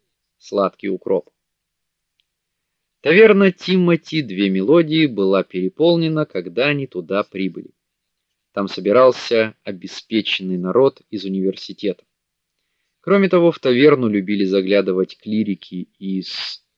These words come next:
Пеквотер-Инн, Сент-Мэрис-Энтри,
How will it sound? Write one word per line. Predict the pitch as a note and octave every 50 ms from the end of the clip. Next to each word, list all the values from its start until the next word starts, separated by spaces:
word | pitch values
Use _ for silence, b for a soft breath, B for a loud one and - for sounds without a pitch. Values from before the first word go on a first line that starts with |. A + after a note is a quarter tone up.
| _ _ _ _
Пеквотер-Инн, | A#2+ A2 F#2+ _ F#2 F#2 F#2 _ - F#2 F#2+ - _ _ - C3+ C#3 C#3+ D3 C#3 _ _ _ _ _ _ _
Сент-Мэрис-Энтри, | _ - - B2 A#2 G#2+ G2 F2+ _ G2+ G2+ G2+ G2 F#2+ F#2 F#2 F2 - - - - - _ _ _ D3 D#3 E3 D#3+ D#3 D3+ D#3 C#3+ C#3 B2+